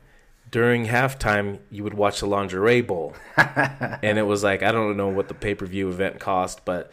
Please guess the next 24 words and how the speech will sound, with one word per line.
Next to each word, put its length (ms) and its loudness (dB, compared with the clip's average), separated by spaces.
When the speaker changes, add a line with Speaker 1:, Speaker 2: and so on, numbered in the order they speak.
Speaker 1:
um, 440 -2
but 80 0
yeah, 120 4
it 20 -2
was 100 -4
only 160 0
during 240 4
halftime. 460 2
Speaker 2:
All 60 4
right. 320 2
Speaker 1:
And 180 -2
then 600 -2
it 100 -6
kinda 240 2
turned 260 0
into 240 -2
more 300 0
of, 120 -2
like, 260 2
a, 300 0
a 140 -4
league, 340 0
I 100 0
guess. 420 -6